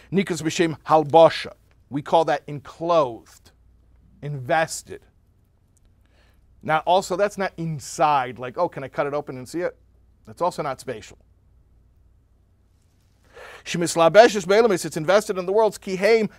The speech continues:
malbishim masigim ha'ashpah shemekablim. What it means is that the created beings are able to perceive it. In other words, we're talking about two types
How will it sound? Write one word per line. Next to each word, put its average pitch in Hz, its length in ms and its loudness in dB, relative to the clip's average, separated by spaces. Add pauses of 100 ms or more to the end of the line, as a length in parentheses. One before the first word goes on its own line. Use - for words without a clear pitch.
malbishim 196 580 2
masigim 254 560 -4
ha'ashpah 190 640 6
shemekablim. 139 640 -6 (220)
What 175 120 -2
it 185 60 -8
means 214 240 -8
is 170 220 -8 (180)
that 160 380 -2
the 165 320 -12 (420)
created 180 440 -2
beings 190 360 -8 (360)
are 156 200 2
able 185 280 -2 (120)
to 180 300 -10 (160)
perceive 196 560 -10
it. - 120 -14 (3500)
In 165 100 -4
other 196 180 4
words, 185 360 -2
we're 170 120 -6
talking 214 420 2
about 175 200 -4
two 220 160 -12
types 190 380 -2